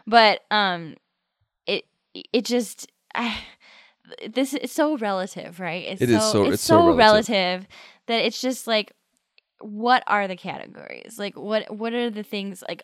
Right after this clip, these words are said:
Speaker 1: okay, we know what they are because they're nominated in other categories,
Speaker 2: Mm-hmm.
Speaker 1: right? Like, we have acting and directing, and we have costumes and makeup and everything, and sound editing and,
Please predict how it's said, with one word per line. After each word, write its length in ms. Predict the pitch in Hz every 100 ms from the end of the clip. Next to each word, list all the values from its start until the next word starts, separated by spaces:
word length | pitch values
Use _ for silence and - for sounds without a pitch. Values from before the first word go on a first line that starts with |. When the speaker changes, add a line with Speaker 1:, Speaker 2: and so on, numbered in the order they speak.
| _
Speaker 1:
okay, 360 | - 220 220 -
we 180 | 208 226
know 160 | 247
what 140 | 320 -
they 100 | 170
are 180 | 156 170
because 300 | 202 202 180
they're 180 | 196
nominated 420 | 190 170 175 190 196
in 60 |
other 200 | 202 220
categories, 640 | 214 269 208 90 90 143
Speaker 2:
Mm-hmm. 80 | 120
Speaker 1:
right? 300 | 185 196 240 - - _
Like, 140 | 196 185
we 100 | 196
have 460 | 226 214 185 175 - _ _
acting 480 | 170 165 - 165 165
and 220 | 160 160
directing, 520 | 165 165 156 - 156 156
and 100 | 156
we 120 | 165
have 440 | 175 160 156 156 _ _ _
costumes 540 | 185 151 - 160 156 156
and 120 | 160
makeup 380 | - - - 165
and 80 |
everything, 520 | 110 - 170 - 98 101
and 220 | - -
sound 260 | - 196 175
editing 320 | 156 95 113
and, 280 | 104 -